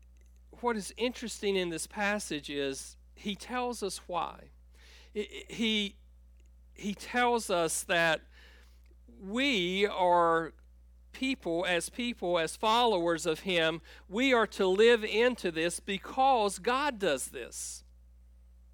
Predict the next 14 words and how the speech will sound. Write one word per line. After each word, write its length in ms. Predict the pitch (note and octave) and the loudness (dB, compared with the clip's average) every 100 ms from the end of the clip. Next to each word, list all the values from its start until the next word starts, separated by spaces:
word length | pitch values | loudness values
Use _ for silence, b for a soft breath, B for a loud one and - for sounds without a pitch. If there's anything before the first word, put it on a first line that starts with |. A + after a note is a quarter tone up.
| - | -6
This 180 | A3+ - | -4 -4
is 140 | G3+ | -4
exactly 540 | F3+ G3+ A#3 - B3 | -4 0 2 2 -2
what 280 | A3+ A3 G3 | 0 0 0
God 360 | F#3 A3 C#4+ A3 | 0 0 0 -2
does. 420 | D#3 B2+ A#2 - | -2 -2 -6 -6
Look 220 | G3 A3+ | -4 -4
at 80 | A3 | -6
verse 240 | G3+ G3 | -4 -6
forty-five. 800 | - A3+ G#3+ G#3 G#3 G3 G#3 C#3 - B B | -6 -6 -4 -4 0 2 2 -2 -10 B B
He 140 | A#3+ | -8
says, 260 | A3+ B3 G3 | 0 2 2
"God 320 | F3+ A3+ C4 | 2 2 2
sends 640 | - B3+ A#3+ A3+ G#3+ - | 0 2 2 2 -4 -10